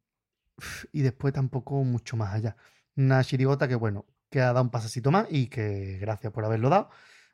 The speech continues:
pero poquito más. Dice Víctor, "Una pena los coactos y chirigota comparsada sonaba muy bien, pero letra floja". Sí, letra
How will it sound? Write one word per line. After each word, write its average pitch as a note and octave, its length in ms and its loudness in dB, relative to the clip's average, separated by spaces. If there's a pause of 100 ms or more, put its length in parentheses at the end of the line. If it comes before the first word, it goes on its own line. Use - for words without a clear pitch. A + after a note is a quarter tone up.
(160)
pero A2+ 200 2
poquito G#2 200 0
más. D3 120 4
Dice D#3+ 240 4
Víctor, D#3+ 460 2 (200)
"Una D#3+ 240 8
pena D#3+ 240 8
los E3+ 140 4
coactos C#3 420 4
y A2+ 40 2
chirigota A#2+ 400 0
comparsada C3 560 2
sonaba B2+ 300 2
muy B2+ 200 2
bien, A2+ 280 0 (300)
pero A2+ 560 4
letra B2+ 280 0
floja". G2 360 -2 (120)
Sí, G#2+ 140 -12 (380)
letra B2+ 440 0